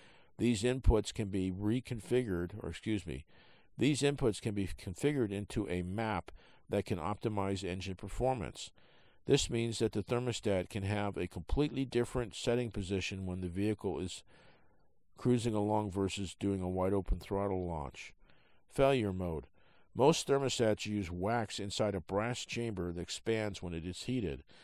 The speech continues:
When it expands, it pushes on a pin or piston that is connected to the plate and spring. Movement of the plate allows coolant to flow from the bypass coolant circuit to the circuit that has the radiator.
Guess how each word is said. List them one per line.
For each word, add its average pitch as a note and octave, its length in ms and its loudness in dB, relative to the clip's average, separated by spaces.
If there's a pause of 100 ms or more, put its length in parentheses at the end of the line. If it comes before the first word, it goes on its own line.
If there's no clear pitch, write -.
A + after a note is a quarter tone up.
(280)
When C3+ 220 4
it D3 120 4
expands, F2+ 640 -2
it F#2+ 140 -4
pushes C3+ 360 0
on A#2 160 0
a G2+ 60 -2
pin C3+ 400 -2
or G2 160 -4
piston F2 520 -4
that F#2 140 -4
is F#2+ 120 -6
connected G2 460 -6
to G#2 100 -4
the G2+ 100 -6
plate F2 420 -4
and G#2 140 -8
spring. B2+ 460 -6 (640)
Movement D3+ 340 6
of C3 100 6
the A#2+ 80 2
plate G#2 340 2
allows G2+ 380 2
coolant C3+ 360 0
to B2 120 -2
flow F#2+ 340 0
from F#2+ 200 -4
the F#2+ 60 -4
bypass G#2 640 0
coolant A#2+ 340 -2
circuit F2 400 -4
to G2 120 -4
the F#2 100 -6
circuit G#2+ 380 -2
that F2+ 160 -2
has E2 260 -2
the F#2 100 -4
radiator. F#2+ 600 -2